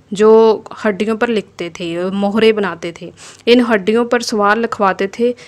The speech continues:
"क्या तुम युद्ध जीतोगे? क्या तुम्हारी इस साल फसल अच्छी होगी?"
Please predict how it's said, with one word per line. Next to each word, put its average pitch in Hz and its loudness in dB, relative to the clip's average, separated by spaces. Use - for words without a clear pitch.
"क्या 220 4
तुम 220 -2
युद्ध 202 -2
जीतोगे? 202 -2
क्या 214 -2
तुम्हारी 208 -2
इस 208 -4
साल 208 0
फसल 202 -4
अच्छी 208 -6
होगी?" 202 -4